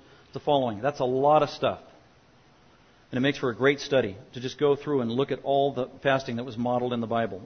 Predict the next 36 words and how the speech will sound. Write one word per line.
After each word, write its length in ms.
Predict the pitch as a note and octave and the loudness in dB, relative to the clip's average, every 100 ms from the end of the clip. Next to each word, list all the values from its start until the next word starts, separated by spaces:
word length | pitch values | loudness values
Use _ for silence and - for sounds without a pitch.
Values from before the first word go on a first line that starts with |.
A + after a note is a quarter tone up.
| - | -8
Uh, 260 | A#2+ A#2+ A#2+ - | -4 -4 -4 -12
so 180 | - C3 | -8 -2
I 40 | C#3 | 0
want 160 | C#3 | -2
to 60 | - | 0
close 240 | C#3+ C3 | 0 0
with 120 | A2+ | -2
that. 360 | C3 A#2+ - - | 0 0 -2 -10
Just 140 | F#3 | -10
some 100 | - | -8
practical 440 | D3+ D3 D3 C#3+ A#2+ | 0 2 2 -6 -14
points 280 | - D3 C#3 | -6 -6 -6
to 80 | C3 | -10
keep 220 | C#3 C3 | -8 -4
in 80 | B2 | -4
mind 260 | B2+ C3 | -2 -2
on 160 | A#2 A2 - - - - - - - | -4 -8 -14 -20 -20 -20 -20 -16 -6
number 160 | C3+ | -6
five, 280 | C3 B2+ A#2 | 0 0 0
Christians 420 | - D#3+ - C#3+ | -2 -4 -2 -4
and 340 | C#3+ C3+ B2 A#2+ - | -4 -2 -2 -4 -4
fasting. 420 | C3+ A2+ G#2 F#2 D#2+ - - - - - _ _ _ _ _ | -2 -2 -4 -12 -16 -20 -20 -20 -20 -20 _ _ _ _ _
Number 200 | - D#3 | -2 2
one, 300 | C#3+ D3+ E3+ | 4 4 4
it 80 | E3 | 2
is 160 | C#3 B2+ | 0 2
not 220 | C#3+ D3 | 0 0
commanded 400 | D3+ C3+ A2+ F#2+ F#2 - - - _ _ - | -2 0 0 -4 -10 -20 -20 -20 _ _ -4
or 160 | B2+ | -2
obligatory. 800 | B2+ A#2+ B2 A#2+ A#2 A2 F#2 F2+ - - _ _ _ _ _ _ _ _ _ _ _ _ _ _ _ _ _ _ _ | -2 -2 0 0 -2 -4 -6 -8 -16 -20 _ _ _ _ _ _ _ _ _ _ _ _ _ _ _ _ _ _ _
It's 80 | - | -6
not 160 | B2+ | -6
commanded. 360 | - D3 D3 G2 | -4 -6 -4 0
There 140 | B2+ | 2
are 220 | B2 D3 - - | 4 2 -2 -18
chur-, 280 | - C#3 C#3+ | -4 -2 -2